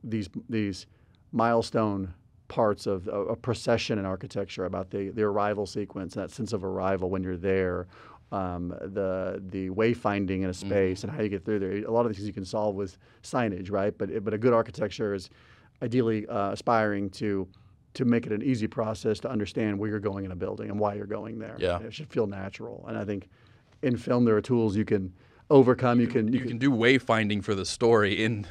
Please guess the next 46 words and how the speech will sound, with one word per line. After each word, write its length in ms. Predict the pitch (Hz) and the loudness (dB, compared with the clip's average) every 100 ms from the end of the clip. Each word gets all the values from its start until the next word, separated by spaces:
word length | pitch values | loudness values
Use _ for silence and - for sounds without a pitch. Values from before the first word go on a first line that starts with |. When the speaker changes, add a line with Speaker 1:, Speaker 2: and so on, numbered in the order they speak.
| - - | -14 -4
Speaker 1:
Yeah, 160 | 123 - - | -4 -2 4
flashback, 640 | 147 143 - 113 101 113 | 6 6 2 0 0 2
Speaker 2:
Yeah. 240 | 120 113 | 4 4
Speaker 1:
or 20 | 113 | 2
you 60 | |
can 260 | 120 113 101 - - | 0 0 -2 -8 -14
tell 400 | - 143 127 117 | 0 4 6 4
instead 200 | 104 113 | 2 -2
of 80 | 98 | -2
showing 460 | - 131 117 107 | 2 2 4 0
in 80 | 104 | -2
film, 360 | - 117 104 98 | -2 -2 -2 -4
which 240 | 95 - - - - | -8 -12 -20 -20 -18
isn't 100 | - | -6
always 180 | 120 104 | -2 -2
the 80 | - | -2
best 200 | 95 - | -6 -2
way 80 | 110 | -4
to 80 | 101 | -2
do 220 | 104 113 | 0 0
it, 100 | 120 | 0
but 160 | 110 | -4
you 60 | - | 0
can't, 260 | 196 175 - | 0 0 -4
right? 180 | 110 113 | -4 2
Speaker 2:
Well, 180 | 170 170 | 6 6
and, 280 | 147 123 - | 6 0 -2
and, 400 | 139 131 113 - - | -2 0 -2 -8 -8
you 120 | 120 | -6
know, 180 | 95 98 | -2 -4
again, 340 | 92 110 101 | -2 -2 -2
to 120 | 85 95 | -8 -8
draw 380 | 101 98 95 | -2 -2 -2
another 380 | 92 98 98 87 82 - | -4 -4 -4 -6 -10 -4
parallel, 440 | 117 135 95 87 | 0 2 0 -2
there's 300 | 95 90 - - _ | -4 -8 -12 -20 _
the 200 | - 104 | -12 -8
cleverness 680 | 101 - 120 131 135 131 - | -6 4 4 4 2 0 -2
with 160 | 104 - | -8 -4
which 220 | 110 - | -4 -2
you 80 | 98 | -4
do 220 | 95 107 | -2 2
it 260 | 170 - - - | 2 0 -16 -14
Speaker 1:
Yeah. 100 | - - _ _ - | -12 -12 _ _ -4
Speaker 2:
and 340 | 107 104 92 | 0 0 -2
the 220 | 101 98 | -4 -4